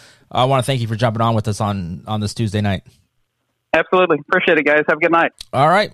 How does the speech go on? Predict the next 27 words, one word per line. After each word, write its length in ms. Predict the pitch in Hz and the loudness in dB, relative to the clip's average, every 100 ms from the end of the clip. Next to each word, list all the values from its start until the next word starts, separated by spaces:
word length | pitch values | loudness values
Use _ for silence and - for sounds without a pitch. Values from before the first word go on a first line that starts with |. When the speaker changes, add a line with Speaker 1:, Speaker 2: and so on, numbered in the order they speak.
| 110 | -4
Speaker 1:
I 200 | 156 160 | 0 0
mean, 180 | 165 165 | 0 0
it, 240 | 160 156 | 0 0
it's 200 | 170 147 | 0 0
no 200 | 180 190 | 2 4
eleven 340 | 185 185 180 170 | 4 0 -2 -2
car 240 | - 180 | 0 0
super 260 | - 185 165 | 0 -4 -4
team 300 | - 180 170 | -6 -4 -2
of, 140 | 151 | 2
uh, 220 | 156 143 | 2 2
Keith 260 | 135 165 - | 0 -6 -4
Kunz 220 | 175 147 | -6 -4
Motorsports, 500 | 151 165 - 135 127 | -6 -6 -6 -6 -4
but, 140 | 127 | -2
uh, 220 | 123 120 117 | 0 0 -2
it 60 | |
sounds 260 | 127 156 151 | -4 -4 -2
like 140 | 135 | -2
Flea 220 | - 143 139 | -4 -6 -4
definitely 300 | 120 139 127 | -4 -2 -2
has 200 | 127 104 | -2 -2
his 120 | 92 | -6
hands 300 | 139 139 127 | -6 -6 -6
full. 200 | 147 147 | -6 -2
But, 180 | 127 120 | 0 2
uh, 160 | 101 | 0